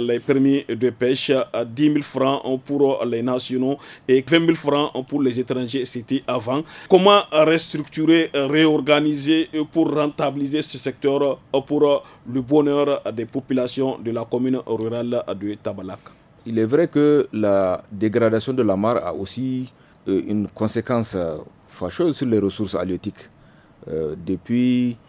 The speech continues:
Speaker 2: deux mille, les captures étaient en train de baisser jusqu'en deux mille douze où ils ne représentent que un tiers de leur valeur en termes de poids.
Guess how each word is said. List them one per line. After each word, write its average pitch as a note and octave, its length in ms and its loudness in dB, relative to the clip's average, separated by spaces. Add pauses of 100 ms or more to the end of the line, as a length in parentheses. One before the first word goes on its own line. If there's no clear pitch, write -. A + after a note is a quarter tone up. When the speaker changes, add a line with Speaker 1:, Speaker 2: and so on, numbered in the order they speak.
(200)
Speaker 2:
deux A2+ 180 2
mille, D3 300 4 (400)
les G2 160 0
captures A#2 380 0
étaient A#2 240 0
en A2 100 0
train G2 180 0
de G2 140 0
baisser F2+ 460 -2 (500)
jusqu'en G#2+ 720 -2
deux G2+ 220 0
mille B2+ 160 0
douze B2+ 300 0
où A#2+ 100 -4
ils A#2 80 -2
ne G#2+ 100 2
représentent G#2+ 460 -2
que A#2 320 4 (100)
un B2+ 140 2
tiers C3 400 4 (320)
de F#2 140 -2
leur A#2 240 4
valeur G2+ 380 0
en F#2+ 60 -6
termes A2 280 -4
de F#2+ 80 -4
poids. F2+ 300 -2